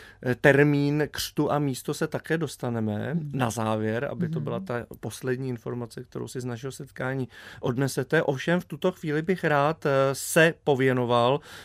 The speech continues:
Speaker 1: trochu tvým spolupracím s různými scénickými projekty, s divadlem a s tancem, protože ty se také věnuješ tvorbě hudby, mm, pro různá představení, například Spitfire Company, Tyhle, s Markétou Vacovskou, s Dot pět set čtyři nebo Burky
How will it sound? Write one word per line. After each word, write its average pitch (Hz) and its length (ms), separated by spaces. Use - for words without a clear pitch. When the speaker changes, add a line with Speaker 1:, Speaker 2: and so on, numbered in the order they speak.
Speaker 1:
trochu 143 280
tvým 160 220
spolupracím 143 880
s 120 360
různými 139 400
scénickými 139 600
projekty, 120 440
s 117 120
divadlem 127 640
a - 60
s - 100
tancem, 127 760
protože 160 380
ty 156 120
se 156 120
také 156 340
věnuješ 143 600
tvorbě 135 420
hudby, 127 500
mm, 131 260
pro 135 200
různá 135 340
představení, 131 600
například 120 600
Spitfire 143 460
Company, 127 640
Tyhle, 127 520
s - 80
Markétou 147 460
Vacovskou, 127 720
s 107 100
Dot 139 200
pět 135 240
set 143 100
čtyři 123 400
nebo 123 240
Burky 113 480